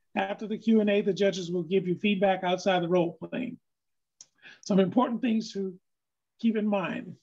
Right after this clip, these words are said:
The ethical aspects of your analysis are the most important part. This is a business ethics competition. The ethical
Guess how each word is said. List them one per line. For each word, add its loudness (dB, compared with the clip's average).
The 6
ethical 4
aspects 2
of -4
your 4
analysis 0
are -2
the 6
most 4
important 0
part. 0
This -4
is 2
a 6
business 4
ethics -6
competition. -2
The 8
ethical 4